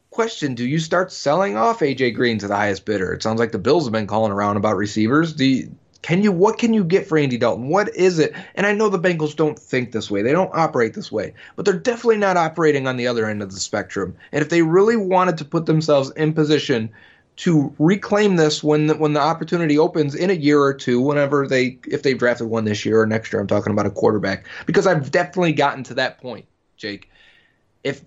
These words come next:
their free agent practices and their practices and, and the way they go about acquiring veteran talent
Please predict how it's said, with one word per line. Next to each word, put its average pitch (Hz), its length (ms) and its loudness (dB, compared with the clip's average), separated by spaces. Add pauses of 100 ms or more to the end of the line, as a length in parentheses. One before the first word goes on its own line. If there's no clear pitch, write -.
(280)
their 160 360 0
free 240 320 -4
agent 214 340 0
practices 151 800 -4
and 139 140 -2
their 160 100 0
practices 160 720 -2
and, 131 340 -2
and 123 140 0
the 120 60 4
way 139 200 4
they 175 100 4
go 175 140 4
about 143 320 2
acquiring 156 760 0
veteran 165 500 -2
talent 147 540 -2